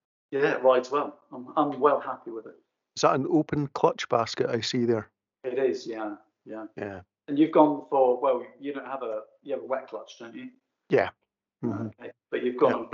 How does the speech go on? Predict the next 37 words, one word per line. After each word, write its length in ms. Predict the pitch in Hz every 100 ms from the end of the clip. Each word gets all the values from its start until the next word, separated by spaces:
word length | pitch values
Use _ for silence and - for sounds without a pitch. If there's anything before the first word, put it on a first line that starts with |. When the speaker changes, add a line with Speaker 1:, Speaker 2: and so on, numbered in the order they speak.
| -
Speaker 1:
cleaned 140 | - -
yours 180 | 123 113
up 200 | 123 -
a 60 | 110
little, 180 | 117 123
haven't 200 | 120 113
you? 120 | - _ _ _ _ _ - -
Speaker 2:
I 60 | 135
bought 260 | 175 185
the, 300 | 175 143 151
I 60 | 160
bought 260 | 143 175 170
the, 500 | 147 131 131 123 123
uh, 20 | 110 _ _ _ _ _
it's 160 | - -
only 140 | 151
taken 260 | - 139 127
me 80 | 120
three 220 | - 131
years, 420 | 127 135 123 117
but 140 | - 143
I 20 |
bought 260 | 160 165
the 80 | 147
Duca 360 | 113 160 160 127
bike, 520 | 127 120 120 - - _ _ -
um, 560 | 117 120 120 120 120 117 _ _ -
op-, 220 | 139 135
um, 360 | 139 127 127 123
Speaker 1:
Okay. 200 | 113 160 - _ -
Speaker 2:
cl-, 180 | 170 -
clear 280 | - 135 127 -
clutch 360 | - 143 -
cover. 340 | - 151 131 113 _ - - _ _ _ -
Speaker 1:
Yeah. 200 | 117 160
Speaker 2:
And, 380 | 135 131 131 131
uh, 380 | 131 131 123